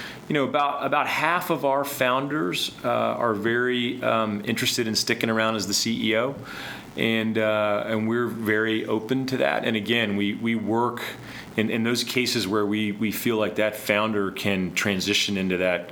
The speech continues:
you know, kind of growth company C E O for that next stage. You know, we work very hard to get the right team around them, to, you know, get the right kind of mentorship and kind of board to kind of help them be successful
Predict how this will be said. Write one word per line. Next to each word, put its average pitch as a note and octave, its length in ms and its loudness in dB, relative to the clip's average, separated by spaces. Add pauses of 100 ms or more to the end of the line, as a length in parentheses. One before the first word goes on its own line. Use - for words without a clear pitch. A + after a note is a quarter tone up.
you G2+ 60 -2
know, F2 120 0
kind F#2+ 240 0
of F2+ 80 -6
growth G2+ 320 0
company G2+ 400 0
C F#2+ 440 0
E F#2 40 2
O G2 100 0
for G2 180 -4
that F#2 180 0
next F#2+ 240 0
stage. B2+ 500 -2 (420)
You A2 80 2
know, G#2 40 2
we A2 100 0
work A#2+ 240 -2
very G#2+ 260 2
hard G#2+ 360 0
to F#2+ 40 -6
get G2+ 180 0
the G2+ 100 2
right F#2 240 0
team A#2 340 0
around G2+ 360 0
them, F#2+ 480 -2
to, E2+ 440 -2
you F#2 80 -2
know, F2 80 -2
get F#2 220 0
the F#2 100 2
right F2 260 2
kind F2+ 200 0
of F2 60 0
mentorship F#2+ 960 0
and E2 200 -2
kind F2 160 0
of E2 160 -6
board F#3+ 480 2 (380)
to - 80 -12
kind F#2+ 180 2
of F2 40 0
help G2 200 0
them F2+ 180 -2
be F2 100 0
successful - 720 0